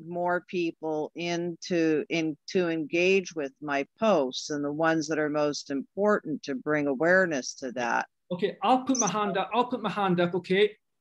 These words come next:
Speaker 2: I've had experience of that. I've been a bit naughty as well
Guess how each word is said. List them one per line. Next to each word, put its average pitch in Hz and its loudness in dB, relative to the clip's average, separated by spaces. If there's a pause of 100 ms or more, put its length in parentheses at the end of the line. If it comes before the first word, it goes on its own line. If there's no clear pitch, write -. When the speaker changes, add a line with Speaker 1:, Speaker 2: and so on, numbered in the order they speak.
Speaker 2:
I've 233 2
had 208 0
experience 160 0
of 139 -6
that. 147 -2
I've 202 4
been 180 2
a 175 4
bit 170 2
naughty 156 -2
as 151 -4
well 151 -2